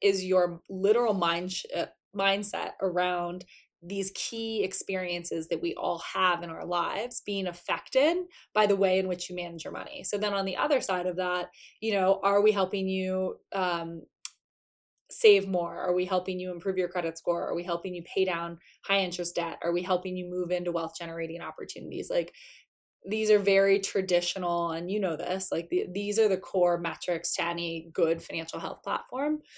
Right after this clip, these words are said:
Um, and then how do we marry that with good financial health means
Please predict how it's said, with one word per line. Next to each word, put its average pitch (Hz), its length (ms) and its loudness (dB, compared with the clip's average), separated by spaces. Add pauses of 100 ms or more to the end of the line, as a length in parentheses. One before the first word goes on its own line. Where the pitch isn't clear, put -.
(240)
Um, 190 240 2
and 190 160 -2
then 185 120 -2
how 190 260 0
do 180 100 2
we 185 140 0
marry 170 360 -6
that 165 240 -6
with - 160 -10 (200)
good 190 200 0
financial 175 380 -8
health 254 460 0
means 175 420 -4